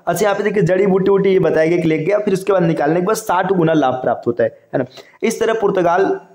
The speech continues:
की राजधानी लिस्बन कुछ समय के लिए समस्त यूरोप व्यापार का केंद्र बन गई और पुर्तगाली शासक मैनुअल प्रथम द्वारा वाणिज्य के प्रधान की उपाधि प्रदान की गई।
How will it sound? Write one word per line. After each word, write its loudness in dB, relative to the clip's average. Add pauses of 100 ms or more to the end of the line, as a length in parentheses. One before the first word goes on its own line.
(540)
की 0
राजधानी 0
लिस्बन 0
कुछ -2
समय 0
के 0
लिए 4
समस्त 0
यूरोप 2
व्यापार 0
का 0
केंद्र 0
बन 0
गई 0 (360)
और 0
पुर्तगाली 0
शासक -2
मैनुअल 2
प्रथम 0
द्वारा 2
वाणिज्य 0
के 0
प्रधान -2
की 0
उपाधि 0
प्रदान -2 (120)
की 0
गई। -4